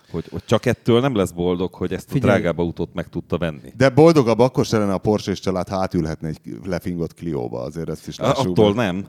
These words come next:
Speaker 1: attól nem. Nyilván ez a, a, a személyiség határozza meg, tehát.
Speaker 2: Én nem tudom, én se értem természetesen az apukát, hogyha már megvesz egy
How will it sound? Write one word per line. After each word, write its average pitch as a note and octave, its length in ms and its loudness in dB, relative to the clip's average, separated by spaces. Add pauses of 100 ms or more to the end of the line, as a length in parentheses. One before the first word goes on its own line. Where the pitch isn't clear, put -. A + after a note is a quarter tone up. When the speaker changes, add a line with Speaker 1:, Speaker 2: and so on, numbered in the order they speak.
Speaker 1:
attól G#2 320 -4
nem. G#2+ 140 -4
Nyilván F2+ 400 -4
ez E2 100 -8
a, E2+ 240 -4
a, E2+ 320 -10 (180)
a - 80 -14
személyiség C#2 580 -12
határozza C#2 580 -14
meg, C#2 140 -16 (100)
tehát. D2+ 180 -12 (800)
Speaker 2:
Én E3+ 340 -6 (440)
nem G3 180 -6
tudom, A2 380 -4 (320)
én D3+ 160 -4
se - 180 -8
értem G#2 380 -8
természetesen G#2 720 -12
az F#2 140 -12
apukát, A2+ 460 -12
hogyha G#2+ 260 -14
már F#2+ 200 -10
megvesz F#2 400 -12
egy E2 140 -16